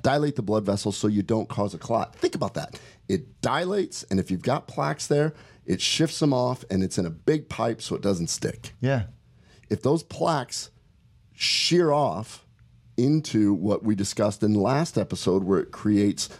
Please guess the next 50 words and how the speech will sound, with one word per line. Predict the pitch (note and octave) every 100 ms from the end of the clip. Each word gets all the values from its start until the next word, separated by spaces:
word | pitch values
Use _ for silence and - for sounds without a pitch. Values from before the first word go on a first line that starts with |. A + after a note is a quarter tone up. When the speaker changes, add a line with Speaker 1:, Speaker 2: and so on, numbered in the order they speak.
| - -
Speaker 1:
the |
bumps | F2+ G2 A2 F#3 - -
and | F3 A#3
Speaker 2:
Oh, |
Speaker 1:
it | B3
gets | - D4
Speaker 2:
yeah. |
Speaker 1:
hung | - B2+
up. | C3 A#3 -
Speaker 2:
It's | D3+ -
the | C#3
thumb | - F3
over | F3 F3
the |
hose | C#3+ G#3 A3+
thing. | C3 G#2+ G2
Speaker 1:
It's | G#2+ -
the | B2+
thumb | B2 A#2+
over | B2+ C3
the |
hose. | D3+ G3+ F#2+ -
It'll | G#2 A2+
just | A2+ -
block | A2 D3 D#3
it. | - -
So, | - F3 B2+ - - - D#3+
enos, | F#3 E3 A#2+ - - _
very | F2 F2+ B2+ B2 A#2+
important. | G#2+ A2 - - C#3+
Speaker 2:
Interesting. | D#3 A#2 G#2+ F#2 - -
Speaker 1:
Now, | - A#2+ G#2+ D2+ - - - - -
you | - B2+
and | B2
I | A#2+
are | A2
always | G#2+ F#2+
about | G#2
the | F#2+
brain. | G2+ F#2+ D#2+ D#2 -
So | -
now | G#2+
let's | A#2+ A#2
talk | A#2+
about | A2 G#2
neuronal | G2+ F#2+ G2+ A2 A#2+ C3 C3 C#3 -
nitric | G#2+ G#2+ G#2+
oxide, | F#2+ F#2+ - D#2+ D#2 - - -
N | A2 A#2 B2+ B2+ - -
nos. | G2 F#2+ F2 C2 - - -